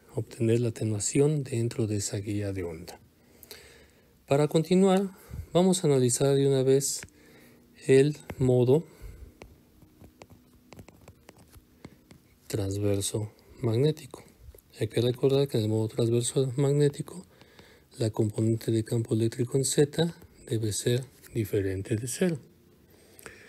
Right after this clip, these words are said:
Entonces, para este caso, vamos a brincarnos un poquito la teoría,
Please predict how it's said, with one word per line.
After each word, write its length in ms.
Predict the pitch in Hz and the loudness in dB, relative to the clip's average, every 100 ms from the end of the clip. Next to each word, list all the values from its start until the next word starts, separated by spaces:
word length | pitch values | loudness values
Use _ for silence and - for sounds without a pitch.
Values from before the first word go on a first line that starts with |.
| - - _ _ _ - | -20 -20 _ _ _ 0
Entonces, 920 | 165 214 214 - 196 - - - - - _ - | 6 8 8 8 4 4 -6 -8 -12 -20 _ 0
para 200 | 156 196 | 6 8
este 240 | 202 196 | 6 4
caso, 400 | - 151 - 143 - - - - - | 6 6 6 -2 -2 -14 -20 -20 -2
vamos 340 | 139 165 - | 2 2 4
a 180 | 147 147 | 4 4
brincarnos 600 | 147 127 110 127 123 120 | 0 -2 -2 0 0 -2
un 80 | 123 | -2
poquito 580 | 117 107 - 107 113 101 - - | -4 -4 -4 -2 -2 -4 -8 -6
la 100 | 107 | -6
teoría, 520 | - 120 131 120 139 | 0 2 4 2 0